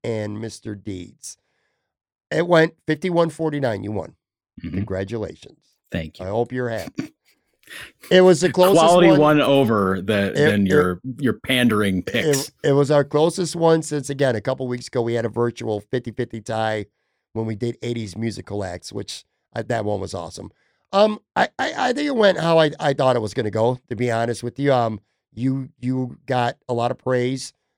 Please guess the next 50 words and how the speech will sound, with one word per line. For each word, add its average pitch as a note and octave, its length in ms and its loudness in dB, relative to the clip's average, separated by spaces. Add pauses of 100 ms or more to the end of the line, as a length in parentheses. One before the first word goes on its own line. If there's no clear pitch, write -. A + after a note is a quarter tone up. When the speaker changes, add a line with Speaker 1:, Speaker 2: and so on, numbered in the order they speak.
Speaker 1:
The A2+ 100 -8
top C3 340 -2
two D3 160 -4
picks, - 360 -4 (380)
a B2 40 -2
lot B2 140 2
of, C3 160 -4
you D#3+ 120 -4
know, A2 120 0
you B2 120 -4
were C#3 80 0
top E3 280 -2
heavy. D#3 240 0
Your C3+ 160 0
roster F3+ 400 0
was C#3+ 120 -4
very D3 280 -4
top C#3+ 300 -8
heavy. A#2+ 400 -6 (140)
Speaker 2:
No, F3+ 160 -2
my F#2+ 160 2
Speaker 1:
Happy D#3+ 180 0
Speaker 2:
roster C#3 340 2
Speaker 1:
Gilmore. C#3+ 120 6
Speaker 2:
was C#3+ 140 2
very G#2+ 360 0 (120)
thorough. F2 380 -2 (480)
Speaker 1:
Happy A#2+ 160 -2
Speaker 2:
My C3+ 120 4
roster C3 340 4
Speaker 1:
Gilmore, D#3 200 6
Speaker 2:
was D3 220 0
Speaker 1:
it C3+ 100 -2
was. B2+ 160 2
Speaker 2:
very F2 260 2
thorough. - 520 -8
Speaker 1:
Happy B2+ 180 0
Speaker 2:
I - 20 0
don't A2 120 2
know - 40 0
Speaker 1:
Gilmore, F#3 340 6
Speaker 2:
what F#3 40 2
you're F#3 100 -2
talking - 200 -10
Speaker 1:
it, C#3+ 100 -8
Speaker 2:
about. - 140 -10
Speaker 1:
it D#3 120 2
was. C3 340 4 (280)
Happy G3+ 320 0
Gilmore, G#3 720 6